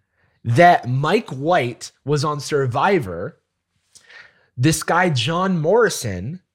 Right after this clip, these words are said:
who is in Creator Clash, was also on that season.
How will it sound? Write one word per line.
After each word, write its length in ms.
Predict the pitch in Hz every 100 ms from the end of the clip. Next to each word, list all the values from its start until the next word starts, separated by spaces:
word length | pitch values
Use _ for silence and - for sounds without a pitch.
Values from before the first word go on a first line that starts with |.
| _ _ _ _
who 220 | - 202 180
is 560 | 165 151 143 127 - _ _ _ _
in 200 | 190 208
Creator 540 | 190 170 143 170 277 190
Clash, 640 | - 107 85 104 - - _
was 180 | 143 147
also 480 | 156 175 185 202 175
on 260 | 151 156 151
that 200 | 127 -
season. 640 | - 226 151 98 78